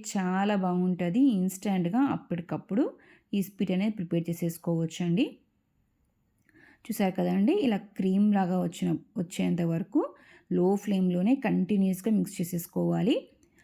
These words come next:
ఈ శనగపిండి కదా, పచ్చి వాసన రాకోకోకుండా ఉండడానికి ఇలా లో ఫ్లేమ్‌లోనే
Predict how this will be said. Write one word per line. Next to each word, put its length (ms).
ఈ 100
శనగపిండి 680
కదా, 160
పచ్చి 340
వాసన 360
రాకోకోకుండా 720
ఉండడానికి 640
ఇలా 120
లో 160
ఫ్లేమ్‌లోనే 540